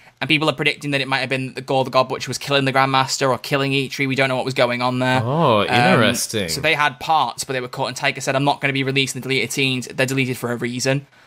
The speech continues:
Speaker 1: Which I, I kind of get, but I also
Speaker 2: Yeah.
Speaker 1: would have liked to know just for interest. That's the whole point of a deleted
Speaker 2: Yeah.
Speaker 1: scene.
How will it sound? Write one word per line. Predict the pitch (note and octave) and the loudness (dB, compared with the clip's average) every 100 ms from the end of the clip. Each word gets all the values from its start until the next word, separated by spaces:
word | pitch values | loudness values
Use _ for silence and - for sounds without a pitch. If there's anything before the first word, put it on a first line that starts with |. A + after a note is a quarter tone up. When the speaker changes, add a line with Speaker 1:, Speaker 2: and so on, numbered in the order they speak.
| _ - | _ -6
Speaker 1:
Which | A#3 | -4
I, | A#3 | -2
I | - | -4
kind | A#3 - C#4+ D4 | -4 0 0 0
of | A3 E3 | -4 -2
get, | F#3 A3 C4 - - _ _ _ _ - | 0 0 -2 -10 -12 _ _ _ _ 0
but | G3+ | 4
I | |
also | A3 G#3 | 6 6
Speaker 2:
Yeah. | |
Speaker 1:
would | G#3+ | 4
have | G#3 | 4
liked | G3 - | 2 2
to | |
know | F#3 F#3 | 0 0
just | - | -2
for | D#3 | -2
interest. | D3+ F#3 - G3 - | -2 -2 -2 -2 -4
That's | D#3+ | -2
the | |
whole | F3+ | -2
point | - F3 D3+ | 2 0 2
of | |
a | C#3+ | 2
deleted | G3 | 4
Speaker 2:
Yeah. | D3+ G#2+ | 4 2
Speaker 1:
scene. | C3 C#3+ | 2 0